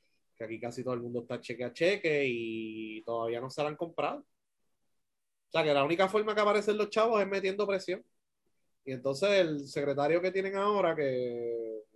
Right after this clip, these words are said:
no, siempre está perdido y se pasa hablando que, que dio un brinco allí en Corea en los Juegos Olímpicos y se cree que es Dios,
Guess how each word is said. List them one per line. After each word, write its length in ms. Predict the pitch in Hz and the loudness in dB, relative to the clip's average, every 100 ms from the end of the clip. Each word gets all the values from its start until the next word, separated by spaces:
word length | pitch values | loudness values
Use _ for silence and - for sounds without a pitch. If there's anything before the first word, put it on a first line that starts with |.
| 107 | _
no, 680 | 113 127 139 147 151 147 135 127 - | -8 -4 -2 0 0 -2 -4 -10 -6
siempre 280 | 147 143 | -2 -2
está 180 | 165 175 | 2 2
perdido 560 | 175 170 185 190 185 170 | 4 2 0 2 4 4
y 80 | 151 | 2
se 160 | 135 | 0
pasa 220 | 135 135 | 0 0
hablando 400 | 156 156 165 170 | 2 2 4 2
que, 420 | 165 147 139 131 - _ _ _ _ - | 4 2 2 0 -6 _ _ _ _ 2
que 140 | 147 | 2
dio 140 | 139 156 | 4 2
un 120 | 170 | 4
brinco 380 | 175 180 180 170 | 4 4 4 4
allí 280 | 156 170 | 4 4
en 160 | 175 160 | 2 2
Corea 480 | 165 156 170 175 165 | 2 4 6 6 4
en 80 | 156 | 4
los 100 | 151 | 2
Juegos 260 | 160 175 | 4 4
Olímpicos 420 | 175 202 185 143 | 4 2 0 -2
y 40 | 139 | -2
se 100 | 139 | -2
cree 140 | 131 | 0
que 60 | 156 | -2
es 80 | 160 | 0
Dios, 400 | 185 165 131 | 4 4 2